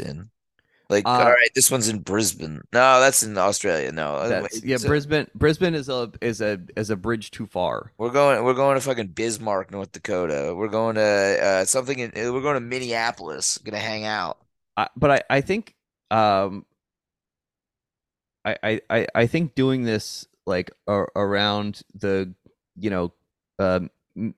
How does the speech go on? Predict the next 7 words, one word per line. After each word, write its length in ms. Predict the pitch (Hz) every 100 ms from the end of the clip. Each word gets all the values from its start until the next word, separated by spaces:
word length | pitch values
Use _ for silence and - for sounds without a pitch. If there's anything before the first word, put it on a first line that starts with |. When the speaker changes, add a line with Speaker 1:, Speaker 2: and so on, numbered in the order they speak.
| _
Speaker 2:
you 160 | 71 107
know, 80 | 101
Northeast 540 | 101 104 104 107 -
and, 120 | 98 -
and 180 | 95 92
Mid-Atlantic, 720 | 90 98 87 90 90 107 - _ _ _ -
like, 260 | 110 107